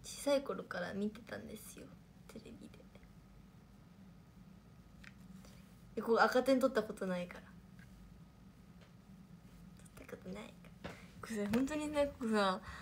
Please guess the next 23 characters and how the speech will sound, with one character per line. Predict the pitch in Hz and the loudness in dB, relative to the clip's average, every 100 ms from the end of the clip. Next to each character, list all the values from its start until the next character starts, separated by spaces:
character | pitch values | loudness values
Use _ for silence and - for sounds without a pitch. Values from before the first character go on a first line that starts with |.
| - - 208 | -16 -8 -2
あ | |
の、 | 202 | 2
エ | 214 | 2
ス | 220 | 0
ケ | - 302 | 0 2
ー | |
に | 262 254 | 4 6
入 | 247 214 | 8 8
る | 208 | 6
ま | |
で | 196 190 | 2 0
に | 196 | -2
一 | - | 4
回 | 269 277 | 8 8
し | 269 - | 8 4
か | 202 185 175 156 214 | 6 8 6 2 2
テ | 254 | 2
ス | - | 2
ト | 208 196 196 196 | 0 2 4 6
を、 | 185 180 - - - - - - - | 4 2 -6 -20 -20 -20 -20 -12 -6
エ | |
ス | 226 - | -6 -2
ケ | 285 | 2